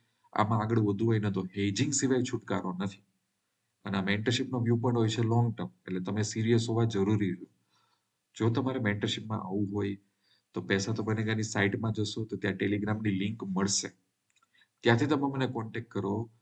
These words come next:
તમારું નામ, તમારું સિટી, તમને કેટલો એક્સપિરિયન્સ છે ને લાઈફમાં હવે તમારે શું કરવું છે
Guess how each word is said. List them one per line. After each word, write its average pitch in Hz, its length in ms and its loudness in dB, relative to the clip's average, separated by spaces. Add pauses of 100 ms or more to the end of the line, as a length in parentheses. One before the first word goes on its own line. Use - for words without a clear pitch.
(140)
તમારું 107 360 -2
નામ, 95 320 0
તમારું 98 380 -2
સિટી, 113 560 -2 (560)
તમને 120 240 2
કેટલો 131 320 2
એક્સપિરિયન્સ 143 720 -2
છે - 20 -2
ને 139 120 -2
લાઈફમાં 110 440 0
હવે 107 240 2
તમારે 139 300 0
શું 156 360 -2
કરવું 120 440 2
છે - 160 -2